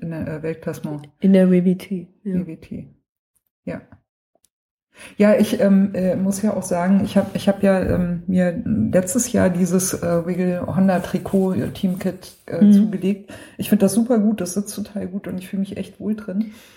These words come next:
Speaker 1: Und wollte jetzt
Speaker 2: Ach,
Speaker 1: das
Speaker 2: der
Speaker 1: dieses,
Speaker 2: Werbeblock.
Speaker 1: dieses Jahr wieder, wollte das,
Speaker 2: Die
Speaker 1: nein,
Speaker 2: Velonistas
Speaker 1: überhaupt nicht.
Speaker 2: verkaufen auch Trikots.
Speaker 1: Ja, sehr schöne Trikots
Speaker 2: Ja, ja.
Speaker 1: auch übrigens, ja. Ähm,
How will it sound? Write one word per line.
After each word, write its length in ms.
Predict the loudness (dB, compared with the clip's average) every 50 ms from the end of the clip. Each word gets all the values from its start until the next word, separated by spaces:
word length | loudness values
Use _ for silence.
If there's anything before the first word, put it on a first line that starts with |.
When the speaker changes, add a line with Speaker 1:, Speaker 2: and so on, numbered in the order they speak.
| _ _ _ _
Speaker 1:
Und 120 | -10 -4 -2
wollte 240 | 0 0 0 0
jetzt 360 | 0 2 0 0 -2 -2 -2 -2
Speaker 2:
Ach, 60 | 0
Speaker 1:
das 120 | 0 -2
Speaker 2:
der 100 | 0 2 2
Speaker 1:
dieses, 140 | 2 4 2
Speaker 2:
Werbeblock. 180 | 2 4 4
Speaker 1:
dieses 280 | 4 4 2 2 2 2
Jahr 200 | 2 2 2 4
wieder, 280 | 2 2 2 0 -2 -4 -8 -12 -16 -20 -20 -14 -8
wollte 240 | -6 -4 -4 -4 -4
das, 200 | -4 -4 0 4
Speaker 2:
Die 120 | 6 6
Speaker 1:
nein, 140 | 8 8 8
Speaker 2:
Velonistas 300 | 6 6 6 6 6 6
Speaker 1:
überhaupt 180 | 6 6 4 4
nicht. 80 | 4
Speaker 2:
verkaufen 480 | 2 2 0 2 2 2 2 2 0 -2
auch 200 | -2 -2 -4 -6
Trikots. 560 | -8 -10 -10 -8 -8 -6 -6 -4 -4 -6 -8 -12 -14 -12 -12 -12 -14 -14 -10 -6
Speaker 1:
Ja, 200 | -4 -2 0 0
sehr 180 | 2 4 4 4
schöne 300 | 4 4 4 4 4 4
Trikots 560 | 2 2 0 0 2 2 2 2 0 0 -2 -2
Speaker 2:
Ja, 60 | 0
ja. 80 | 0 0
Speaker 1:
auch 140 | -2 -2 -4
übrigens, 680 | -6 -6 -6 -4 -4 -4 -4 -4 -6 -8 -12 -18 -20 -14 -12
ja. 240 | -10 -10 -8 -10 -12 -14 _ -14 -12 -12 -12 -14 -20 -20 _ _ _ _ _ -6
Ähm, 500 | -6 -4 -6 -6 -8 -10 -12 -12 -14